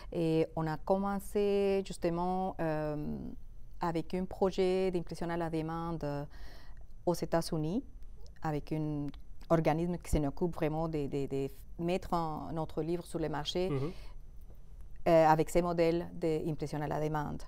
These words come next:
Speaker 1: Ça a très bien marché, puis maintenant, on a la même option, euh, dans les marchés européens. C'est une compagnie basée, euh, en France, mais ça va nous ouvrir les portes de, du marché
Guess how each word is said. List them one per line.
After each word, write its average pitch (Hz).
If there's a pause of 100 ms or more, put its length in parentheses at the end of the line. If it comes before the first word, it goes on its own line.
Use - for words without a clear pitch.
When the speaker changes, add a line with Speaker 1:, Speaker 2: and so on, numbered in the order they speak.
(400)
Speaker 1:
Ça -
a 170
très -
bien 202
marché, 202
puis 175
maintenant, 175
on 160
a 151
la 147
même 175
option, 170 (280)
euh, 156
dans 151
les 151
marchés 156
européens. 147 (520)
C'est -
une 165
compagnie 170
basée, 175
euh, -
en 151
France, 185 (480)
mais 185
ça 190
va 156
nous 160
ouvrir 170
les 170
portes -
de, 147
du 147
marché 151